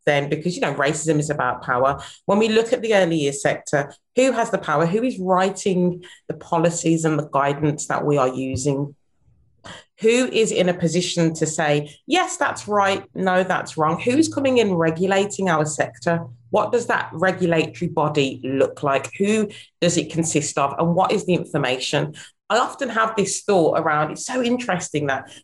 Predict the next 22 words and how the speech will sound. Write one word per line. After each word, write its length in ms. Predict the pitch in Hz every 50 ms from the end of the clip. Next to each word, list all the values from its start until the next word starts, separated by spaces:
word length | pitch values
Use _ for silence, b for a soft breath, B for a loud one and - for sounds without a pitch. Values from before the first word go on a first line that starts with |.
| B _
you 80 | 190 196
know, 180 | 160 143 - - -
Ofsted 360 | 233 - - - 233 196 170
regulates 600 | 165 165 165 160 196 185 185 180 180 180 - -
this, 440 | - 113 120 - - - - - - -
this 180 | 156 151 - -
sector. 520 | 165 - - - - - 190 202 196 - - _ _ _ _ _ _ _ _ _ _ _ _ _ - - - _ _ _ _ _ _ _ _ _ _ _ _ _ _ _ _ -
Uh, 220 | - - - - -
is 180 | - 262 262 277
there 100 | 359 359
a 40 | 359
conversation 560 | - 320 285 262 - 220 208 254 254 - -
around 200 | 349 320 302 277
anti-racism? 880 | 247 233 233 - 185 156 147 165 185 - - 285 302 339 330 339 339 - _ _ _ _ _ _ _ _ _ _ _ _ _ -
Or 120 | 214 214
are 120 | 226 226 226
we 60 | 220
still 320 | - - - 233 226 220
in 160 | - 202 196
this 160 | 185 190 185 -
place 440 | - - 202 190 190 190 185 -
of, 220 | - 175 131 127